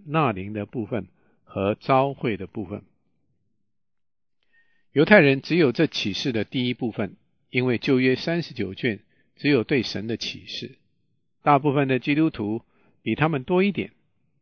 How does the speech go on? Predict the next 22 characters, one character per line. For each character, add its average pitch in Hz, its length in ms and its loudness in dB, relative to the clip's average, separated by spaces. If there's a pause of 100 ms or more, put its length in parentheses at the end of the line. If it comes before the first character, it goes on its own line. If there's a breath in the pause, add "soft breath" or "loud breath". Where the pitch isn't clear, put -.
(120)
有 101 200 -4
旧 143 220 0
约 131 200 2
加 131 220 0
上 123 200 -4
四 139 220 -6
福 107 160 -8
音 120 80 -6
书。 151 340 -12 (840)
虽 180 180 6
然 156 220 8
他 185 120 4
们 185 120 0
有 113 160 2
了 120 100 0
整 165 240 0
本 110 160 -2
圣 113 240 -2
经， 117 380 -6
但 120 260 0 (140)
实 127 180 -6
在 131 300 0